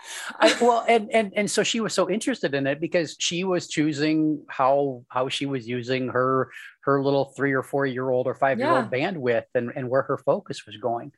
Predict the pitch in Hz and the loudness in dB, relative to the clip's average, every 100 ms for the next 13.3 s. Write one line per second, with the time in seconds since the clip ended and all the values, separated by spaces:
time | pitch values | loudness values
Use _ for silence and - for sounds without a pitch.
0 | - 226 214 240 302 - 202 190 196 _ | -6 -6 0 2 2 0 0 0 -8 _
1 | _ - 185 185 - 139 269 302 233 262 | _ 2 4 4 0 2 4 6 6 4
2 | 285 294 285 - 240 202 185 190 214 220 | 2 0 0 0 2 2 2 0 2 2
3 | 190 160 202 196 208 160 147 143 233 214 | 2 2 2 2 2 2 2 2 0 -2
4 | 208 190 - 196 185 196 190 190 190 175 | 0 0 -2 -8 -4 -4 -4 -6 -2 -2
5 | 175 160 165 190 202 208 _ _ _ 208 | 0 -4 -2 -4 -4 -8 _ _ _ 0
6 | 226 220 208 208 208 196 190 196 180 170 | 4 4 2 0 2 2 0 0 2 2
7 | 165 160 196 175 165 160 165 - 175 165 | 0 -2 0 2 0 -4 -8 -2 0 0
8 | 160 156 - - 185 190 208 - 220 220 | -2 -6 -12 -14 -12 0 2 4 4 6
9 | 226 214 208 202 196 180 185 175 170 170 | 4 2 2 4 2 2 2 0 2 -2
10 | 165 165 - _ - 170 160 175 165 160 | 0 -4 -4 _ -6 -6 0 0 0 -2
11 | 160 160 160 160 - - 165 160 339 320 | -4 -6 -6 -8 -10 -8 -6 2 4 4
12 | 277 254 247 233 226 220 175 208 202 196 | 2 0 2 4 4 2 -4 -2 2 2
13 | 185 185 - | 2 0 -4